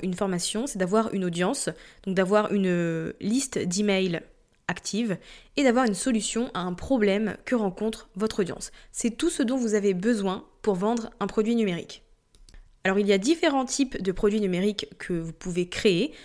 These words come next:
Donc, il y a tout d'abord les workshops. Donc, les workshops, c'est une formation vidéo qui dure environ une heure trente, deux heures, qui est généralement faite en direct. C'est beaucoup mieux. Certaines personnes la proposent en,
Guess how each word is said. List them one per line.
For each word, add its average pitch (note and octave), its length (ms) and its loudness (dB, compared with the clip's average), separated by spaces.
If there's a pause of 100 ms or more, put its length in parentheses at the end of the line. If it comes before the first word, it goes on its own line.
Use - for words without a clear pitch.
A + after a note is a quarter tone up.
(200)
Donc, G3+ 100 -6
il G#3 80 -6
y A#3 60 4
a A#3 60 4
tout B3 100 -6
d'abord A#3+ 500 2
les F#3 360 0
workshops. G#3 640 0 (360)
Donc, F#3+ 180 -10
les D4+ 100 2
workshops, C4+ 640 0
c'est - 160 -2
une G#3+ 120 0
formation B3 640 0
vidéo A3+ 540 2
qui A3 160 -8
dure F#3+ 240 0
environ G3 640 -2
une G#3 160 0
heure G3+ 140 -2
trente, A#3 360 -4 (460)
deux F#3 260 2
heures, G3+ 300 4 (320)
qui - 180 0
est A#3 40 4
généralement B3+ 580 2
faite B3 420 2
en F#3 300 -2
direct. F3 640 0
C'est - 180 -2
beaucoup G3+ 300 2
mieux. G3+ 400 0
Certaines A#3+ 360 0
personnes A#3+ 400 2
la G3 120 2
proposent G#3 480 2
en, E3+ 360 -4